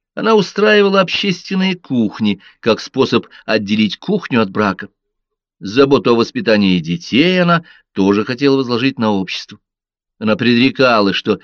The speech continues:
со временем семья отомрёт, и женщина научится заботиться обо всех без разбора детях, как о своих собственных.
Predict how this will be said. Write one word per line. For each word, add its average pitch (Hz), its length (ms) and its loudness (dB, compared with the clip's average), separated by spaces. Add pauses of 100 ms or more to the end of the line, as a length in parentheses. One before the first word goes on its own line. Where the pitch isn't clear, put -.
(240)
со 110 320 0
временем 127 460 2
семья 98 360 0
отомрёт, 95 580 0 (380)
и 92 160 -2
женщина 175 640 0
научится 175 500 -4
заботиться 143 560 -4 (300)
обо 170 240 0
всех 165 300 -2
без 135 140 0
разбора 127 400 0
детях, 101 440 -4 (160)
как - 180 -10
о - 40 -14
своих 104 260 -2
собственных. - 600 -8